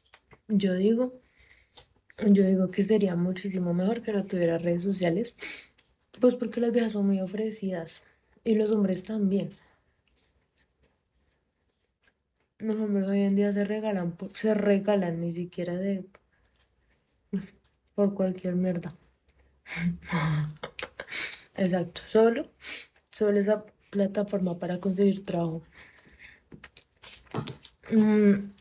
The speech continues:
vivo en Bogotá. Exacto.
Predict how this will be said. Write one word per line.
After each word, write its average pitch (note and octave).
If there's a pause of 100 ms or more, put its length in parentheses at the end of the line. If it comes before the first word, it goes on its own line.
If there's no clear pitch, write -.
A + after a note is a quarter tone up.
(300)
vivo A3
en A3
Bogotá. G3+ (4000)
Exacto. G3